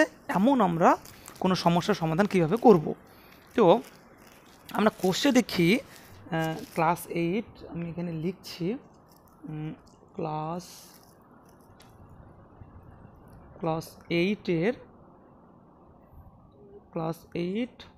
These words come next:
সাব-, সাবজেক্ট হচ্ছে ম্যাথ, ম্যাথ। আর কোষে দেখি, কোষে দেখি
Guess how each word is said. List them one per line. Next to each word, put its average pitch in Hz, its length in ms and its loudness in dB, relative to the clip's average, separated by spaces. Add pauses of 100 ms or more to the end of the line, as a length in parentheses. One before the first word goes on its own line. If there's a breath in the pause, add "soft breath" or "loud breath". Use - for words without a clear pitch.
(420)
সাব-, 165 460 -10 (600)
সাবজেক্ট 160 500 -12
হচ্ছে 165 260 -10 (280)
ম্যাথ, 165 440 -10 (2250)
ম্যাথ। 196 280 -6 (720 soft breath)
আর 156 140 -2 (220)
কোষে 165 400 0
দেখি, 170 460 -4 (1800)
কোষে 170 480 -8 (200)
দেখি 175 640 -6